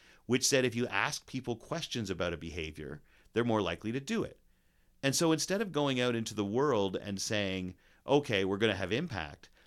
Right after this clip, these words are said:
what we did is we made it a question, because the human brain hates unanswered questions so much that it will change your behavior in order to find an answer to something.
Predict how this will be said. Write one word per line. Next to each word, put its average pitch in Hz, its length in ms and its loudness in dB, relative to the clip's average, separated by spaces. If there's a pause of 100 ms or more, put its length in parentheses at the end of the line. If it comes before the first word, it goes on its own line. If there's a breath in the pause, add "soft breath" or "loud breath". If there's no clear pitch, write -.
(140 soft breath)
what 123 160 2
we 127 140 2
did 151 180 2
is 131 140 -2
we 123 100 0
made 104 220 2
it 110 80 -4
a 139 40 -4
question, - 680 -8 (340 loud breath)
because 123 500 4
the 120 120 -2
human 165 320 -2
brain 123 320 0
hates 131 420 -4
unanswered 117 420 -2
questions 92 480 -4
so 139 300 0
much - 480 -6 (340 loud breath)
that 113 120 6
it 127 100 6
will 123 140 4
change 139 600 0
your 127 220 2
behavior 113 1000 -4 (280 soft breath)
in 117 140 -2
order 113 280 4
to 135 80 -2
find 95 380 -4
an 120 80 -6
answer 175 320 -6
to 90 80 -8
something. - 440 -8